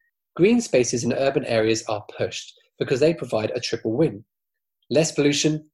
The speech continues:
better well-being for inhabitants, and increased biodiversity. But whose houses do you knock down to create the spaces? What to take from this journal bite? People, be aware that pollution kills,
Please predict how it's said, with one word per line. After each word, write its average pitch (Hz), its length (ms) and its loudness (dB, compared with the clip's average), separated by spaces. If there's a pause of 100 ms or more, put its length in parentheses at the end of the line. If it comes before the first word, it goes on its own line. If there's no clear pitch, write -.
(160)
better 156 240 2
well-being 127 420 4
for - 80 -6
inhabitants, 120 640 -6 (260)
and 202 80 2
increased 117 340 0
biodiversity. 110 800 0 (840)
But 127 100 -10
whose 160 280 2
houses 113 460 0
do - 120 -8
you 110 100 -2
knock 131 300 0
down 110 220 -4
to 107 120 -12
create 101 280 -6
the 104 60 -10
spaces? - 680 -10 (920)
What 226 160 4
to - 80 -10
take 208 160 2
from 208 100 -4
this 196 80 2
journal 208 280 4
bite? 208 260 2 (680)
People, 160 280 4
be 151 180 2
aware 139 420 4
that 139 200 -2
pollution 113 320 -2
kills, 165 520 2